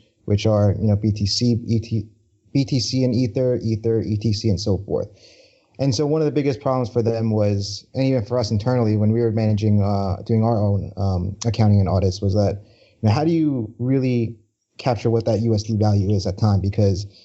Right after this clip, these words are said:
you're, you, when you're constantly trading when market's so volatile, you know, the last thing you're, you're thinking about is actually, you know, what that, what that U S D price is. You're just trying to make sure you get that profit and you're not taking a loss, right? Um, so the way that we did it was, and because we are ca-, and, and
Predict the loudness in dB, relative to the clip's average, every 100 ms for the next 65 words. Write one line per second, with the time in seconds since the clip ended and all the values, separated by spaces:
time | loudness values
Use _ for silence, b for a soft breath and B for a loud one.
0 | B -4 -2 -2 0 2 0 -2 0 -2
1 | 0 0 2 2 0 -2 -8 -4 -2 0
2 | 2 0 0 -4 -4 B B B B _
3 | _ -2 0 0 -2 -2 -2 0 0 -2
4 | -4 -4 0 0 0 0 -4 -4 -4 -2
5 | -2 0 0 -2 -4 -4 -8 -2 0 2
6 | 0 0 -2 0 -2 -2 -2 -2 0 2
7 | 2 2 2 2 2 0 -2 0 0 0
8 | 0 0 -2 -4 -2 -2 0 -2 -4 -4
9 | 0 0 -2 -12 B B B B _ -2
10 | 0 2 2 0 -2 -10 -14 -6 -2 0
11 | 0 -2 -2 0 0 0 -2 -2 0 0
12 | 2 0 -2 -8 _ _ _ _ _ _
13 | _ -4 0 0 -2 -2 -2 -2 -2 0
14 | 0 -2 -2 -6 -6 -6 -4 0 0 0